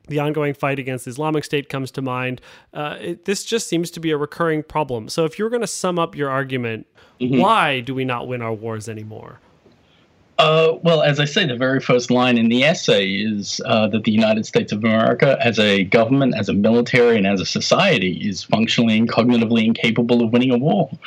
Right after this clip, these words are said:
Speaker 2: Uh, simply that the institutions, um, both at the human level as well as the structures, so we're talking about Congress, we're talking about think tanks, we're talking about the budget process, all of those things, um, just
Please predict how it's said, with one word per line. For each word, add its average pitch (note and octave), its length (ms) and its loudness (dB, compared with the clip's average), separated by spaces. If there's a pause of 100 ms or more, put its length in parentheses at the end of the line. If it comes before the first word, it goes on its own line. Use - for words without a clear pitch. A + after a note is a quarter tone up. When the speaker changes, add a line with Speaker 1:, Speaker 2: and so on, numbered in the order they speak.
(440)
Speaker 2:
Uh, G#2 160 4
simply G#2+ 380 2
that A2 300 0
the A2 340 2
institutions, C3+ 1400 2
um, G2+ 760 2 (160)
both G#2 320 0 (300)
at A#2 140 0
the A2+ 60 -2
human B2+ 360 4
level A#2 320 4
as G2 140 0
well G2 240 2
as F#2 160 -4
the E2+ 80 -6
structures, A2+ 720 2
so F#2+ 160 0
we're F#2 80 0
talking F#2+ 240 0
about F#2+ 200 2
Congress, A2+ 440 2
we're G2 60 0
talking F#2+ 260 0
about - 180 -4
think A#2 220 2
tanks, A2+ 340 0
we're A2 60 -2
talking G2+ 240 0
about G2 180 0
the - 80 -16
budget B2 360 2
process, G#2+ 680 0 (420)
all C3+ 220 4
of A#2+ 100 2
those A2+ 240 2
things, A#2 340 2
um, F#2+ 600 2 (1300)
just - 300 -2